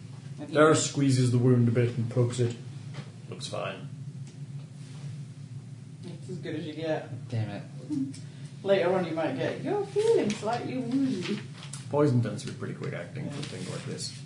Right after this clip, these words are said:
Speaker 1: You rolled quite high on your fortitude, so that
Speaker 3: Okay.
Speaker 1: would lead the indication to be that you have not been poisoned.
Speaker 3: Okay, but we don't know
Speaker 1: But you
Speaker 3: yet,
Speaker 1: do not.
Speaker 3: 'cause
Speaker 2: Search in the room.
Speaker 3: I, I know how.
Speaker 1: I am searching the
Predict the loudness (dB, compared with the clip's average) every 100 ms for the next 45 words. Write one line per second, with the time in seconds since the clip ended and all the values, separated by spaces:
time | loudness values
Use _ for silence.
0 | -12 -12 -12 -12 -12 -10 -8 -6 -6 -2
1 | 2 4 2 0 -2 0 0 0 -2 -2
2 | -4 -8 -10 -12 -12 -10 -8 -6 -4 -6
3 | -6 -6 -6 -12 -16 -12 -8 -6 -6 -6
4 | -6 -6 -6 -8 -6 -6 -6 -6 -8 -6
5 | -8 -10 -12 -12 -12 -12 -12 -10 -10 -10
6 | -8 -6 -2 -2 0 0 0 -4 -8 -8
7 | -8 -8 -8 -8 -8 -8 -4 -2 0 0
8 | 0 0 -2 -6 -8 -8 -8 -8 -8 -8
9 | -8 -10 -10 -12 -10